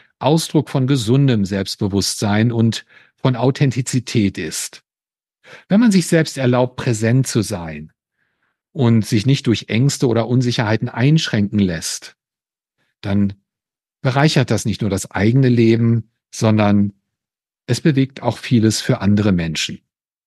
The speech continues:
Ganz konkret habe ich für mich beschlossen, dass ich in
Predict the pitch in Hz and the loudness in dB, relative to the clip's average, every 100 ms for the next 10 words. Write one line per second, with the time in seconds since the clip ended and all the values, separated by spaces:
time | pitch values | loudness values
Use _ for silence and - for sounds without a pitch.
0 | _ _ _ _ _ _ _ _ - 190 | _ _ _ _ _ _ _ _ 2 2
1 | 208 190 160 - 110 151 214 - - - | 4 2 2 2 4 4 2 -4 -18 -20
2 | _ - 135 127 127 110 160 202 170 131 | _ -2 0 0 0 0 0 0 0 0
3 | 143 - 156 127 120 107 113 104 101 | 0 2 2 2 -2 -4 -2 0 -2